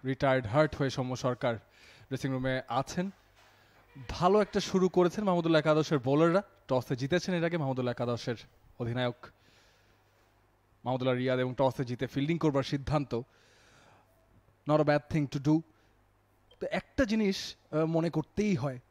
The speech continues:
তাই বরন্ত যে এই টুর্নামেন্টে বেশ কয়েকটা বড় বড় জুটি এসেছে মাহমুদুল্লাহ রিয়াদ, মাহমুদুল্লাহ একাদশের বিরুদ্ধেই। এর মধ্যে, তার মধ্যে একটি ছিল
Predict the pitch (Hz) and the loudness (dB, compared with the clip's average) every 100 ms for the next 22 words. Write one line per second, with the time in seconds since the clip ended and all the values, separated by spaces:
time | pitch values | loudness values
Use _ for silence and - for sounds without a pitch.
0 | - - 165 160 147 139 135 147 - _ | -14 -4 0 0 -2 -4 -4 -6 -8 _
1 | - - - _ _ _ _ _ _ _ | -14 -14 -18 _ _ _ _ _ _ _
2 | _ _ _ _ _ _ _ _ _ _ | _ _ _ _ _ _ _ _ _ _
3 | - 175 214 208 190 185 131 107 110 135 | 0 2 2 2 2 2 0 -4 -8 -10
4 | _ _ _ _ _ _ _ - 143 185 | _ _ _ _ _ _ _ -2 0 2
5 | 208 202 156 135 160 175 180 135 160 151 | 0 0 0 2 2 4 4 2 -2 0
6 | 131 - 165 165 156 156 156 143 143 139 | -2 -2 -2 0 0 2 2 2 2 0
7 | 120 - - 139 160 160 156 147 147 143 | -6 -18 -12 -2 0 2 4 4 4 0
8 | 139 139 135 139 123 117 101 _ _ _ | 2 0 0 -2 -4 -8 -8 _ _ _
9 | _ _ - - 151 156 147 139 151 175 | _ _ -20 -4 0 0 0 0 2 2
10 | 180 180 175 - 175 - 165 120 | 0 2 0 0 -4 0 0 0